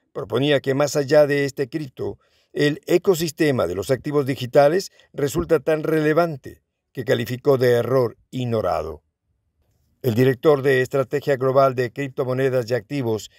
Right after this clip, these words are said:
digitales del Bank of America, Arkesh Shah, afirmó que explora todas las implicaciones de la industria emergente en los distintos sectores comerciales.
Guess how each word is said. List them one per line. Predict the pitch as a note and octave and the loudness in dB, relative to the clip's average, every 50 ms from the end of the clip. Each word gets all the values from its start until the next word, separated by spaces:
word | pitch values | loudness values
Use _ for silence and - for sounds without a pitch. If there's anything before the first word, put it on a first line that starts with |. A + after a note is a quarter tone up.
| _ _ _ | _ _ _
digitales | - A#2+ C3 G2+ A#2+ C3 - D3+ D3+ C#3+ C3+ B2 G#2+ | -6 -6 -4 -4 -4 0 4 4 4 4 4 -2 -2
del | B2+ B2 A#2 G2+ | -4 -4 -4 0
Bank | A2 C#3 C#3 C#3 C3+ B2 - _ | 2 2 4 4 2 -4 -6 _
of | C#3+ C#3 C3+ C3+ C#3 - | 2 2 2 2 -2 -2
America, | - C#3 C3 C#3 C#3+ C3+ C3+ B2 - - G#2 - - _ _ _ _ _ _ _ _ _ _ _ _ _ _ _ _ _ _ _ _ _ | -2 0 0 2 0 0 -2 -6 -4 -4 -6 -6 -6 _ _ _ _ _ _ _ _ _ _ _ _ _ _ _ _ _ _ _ _ _
Arkesh | - D3+ D#3 D#3 C#3 - D#3 C#3+ C3 - - - _ | 2 2 2 2 0 -2 -4 -4 -4 -4 -10 -14 _
Shah, | - - - - F3+ D3 A#2 A2+ A#2 - - - _ _ _ _ _ _ _ _ _ _ _ _ - | -16 -12 -4 2 2 4 4 4 2 -2 -8 -16 _ _ _ _ _ _ _ _ _ _ _ _ -2
afirmó | D#3+ - D#3+ E3 D#3 F3 F3 - | -2 -2 -2 -2 -2 -2 -2 0
que | - F3 D#3+ | 0 0 0
explora | D#3 C3+ - - F3 E3+ D3 A2+ E2 - - _ _ _ _ _ _ _ _ _ _ _ | 0 -2 -2 0 2 2 2 2 0 -6 -10 _ _ _ _ _ _ _ _ _ _ _
todas | - F3 F3+ F#3 F#3 F3+ F3+ F3 | 4 6 6 6 6 4 4 2
las | E3 D#3 - E3 | 2 2 -2 -6
implicaciones | D#3+ C#3 C3+ D3+ D3+ C#3+ D3+ C#3 - - E3 E3+ D#3+ D3+ C#3 A#2+ A2+ G2 | -10 -10 -10 -10 -4 -4 -4 -4 -4 -4 -4 -2 -2 -2 -2 -4 -4 -4
de | A2+ B2 | -2 -2
la | B2+ | -2
industria | A#2+ A#2 D3 D3 C3+ - C#3+ C#3+ C#3 | -2 -2 -4 -4 -4 0 2 2 4
emergente | C3+ C3 C3 A#2+ - - D#3 D#3+ D3 - D3 C#3 C3 - _ _ _ _ | 4 2 0 -2 0 -2 -2 -2 -2 -2 -2 -4 -4 -4 _ _ _ _
en | - D#3 D3 | -4 0 0
los | C#3+ B2+ | 0 0
distintos | C#3 C3+ - - E3+ D#3+ E3+ F3+ C#3+ | -2 -6 -6 -8 -10 -2 -2 -2 0
sectores | D3 D#3 C3 - D#3 C#3 C3+ C3 - | 0 -4 -2 -2 -2 -2 0 -2 -2
comerciales. | - B2 B2+ A2 - - D#2+ C2+ - - - - _ | -2 -2 -2 -2 -2 -2 -4 -4 -6 -12 -20 -20 _